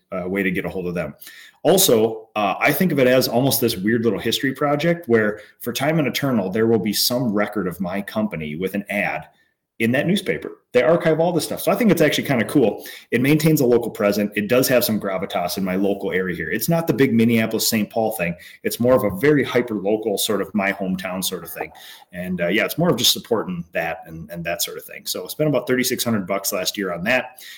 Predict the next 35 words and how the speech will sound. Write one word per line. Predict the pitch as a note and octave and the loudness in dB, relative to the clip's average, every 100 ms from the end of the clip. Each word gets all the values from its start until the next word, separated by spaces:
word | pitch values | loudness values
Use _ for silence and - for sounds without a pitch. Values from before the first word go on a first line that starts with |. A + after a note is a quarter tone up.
| _ | _
We | A2+ | -2
got | G2 | 0
fifty-seven | - F3 F3 D#3 C#3+ C3+ | 0 2 2 2 2 0
leads | C3+ C3 | 0 0
from | G#2 | 0
newspaper. | G2+ A#2 - A#2 A#2 A#2 - _ _ _ _ _ - | 0 0 2 2 2 -4 -8 _ _ _ _ _ -8
Uh, | A#2 G2 F#2 | -4 -4 -2
we | G#2+ | 0
got | G#2+ | 0
a | G2 | 0
hundred | C#3 D#3 | 2 2
sixteen | C#3 C3+ - B2+ A2+ | 0 -2 0 0 4
leads | A2+ A2 | 2 2
from | G#2+ F2 | -2 -2
web | F#2 A#2+ | -2 -2
search. | - D3+ - - - - D3 | 0 0 -2 -8 -14 -4 0
We | |
actually | A#3+ C#4 | 2 2
don't | C4+ - | 0 2
pay | D3+ | 2
that | D#3+ B2+ | 2 2
much | B2+ - | 0 2
money | A#2 B2 | 2 2
on | G#2+ | 0
Google | G2+ A#2 G2+ | 2 2 2
AdWords. | F2 G#2 G2 F2+ | 2 0 -2 -4
Again, | G2+ C#3+ G2+ | -2 -2 0
I've | A#2+ | 0
done | D#3+ F3 | 2 2
a | |
whole | D#3 | 2
bunch | D#3 B2+ | 2 -2
of | |
experiments. | G#2+ - A#2 A#2+ C3 C3 - A2+ | -6 -4 0 0 0 -4 -6 -4
And | A2 A2 | 0 -2